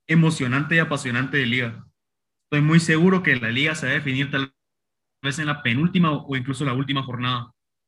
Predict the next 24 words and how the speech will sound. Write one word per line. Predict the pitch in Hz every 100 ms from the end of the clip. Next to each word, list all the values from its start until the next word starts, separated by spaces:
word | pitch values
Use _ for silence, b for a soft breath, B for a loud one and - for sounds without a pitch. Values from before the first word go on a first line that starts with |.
| _ -
Y | 143 135 131 127
quien | 120 123 123
sea | 123 151 175
que | 156 123
gane | 143 196
de | 170
los | 127 123
tres, | - 160 214
ya | - 135
sea | 143
el | 147
Madrid, | 120 120 139 190
el | 175 131
Atlético | 123 151 165 165 147
o | 127
el | 123
Barça, | 160 180 202 - _ _ _ _
creo | 151 160
que | 156 120 113 - - _
cualquiera | 135 127 - 139 147
la | 151 127
va |
a | 123
merecer | 151 135 120 143 170 170